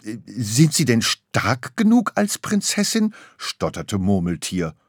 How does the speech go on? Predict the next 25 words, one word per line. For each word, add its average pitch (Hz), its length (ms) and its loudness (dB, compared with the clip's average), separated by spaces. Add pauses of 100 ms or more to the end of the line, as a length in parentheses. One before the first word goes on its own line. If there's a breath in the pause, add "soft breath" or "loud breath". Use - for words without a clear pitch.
(640)
Der 71 120 -8
Bär 98 480 0
richtete 104 480 -2
sich 92 240 -4
zu - 100 -6
seiner 82 300 -4
vollen 143 560 2
Größe 95 500 0
auf, 113 300 0 (340 loud breath)
breitete 127 680 0
seine 98 420 0
Arme 131 480 0
aus 110 320 0
und 107 180 -4
sprach - 560 -2
mit 90 220 -4
voller 165 560 0
Inbrunst: 92 640 -2 (680 loud breath)
„Ich 101 680 0
bin 92 300 -2
eine 80 480 -4
bärenstarke 101 1600 2
Prinzessin.“ 87 1300 -2 (440)
„Sehr 240 460 6
gut“, 92 400 -2